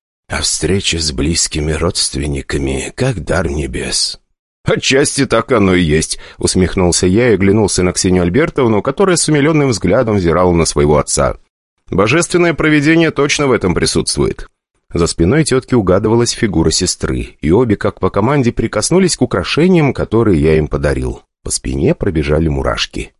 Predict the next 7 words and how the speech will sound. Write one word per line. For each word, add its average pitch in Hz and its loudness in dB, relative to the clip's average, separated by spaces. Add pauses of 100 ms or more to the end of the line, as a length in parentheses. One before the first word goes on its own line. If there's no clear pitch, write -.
"Группа 117 0
фанатов — 101 0
это 98 0
очень 92 2
круто, - -6
подтверждаю". 65 -4 (800)
"Ксюш", — - -4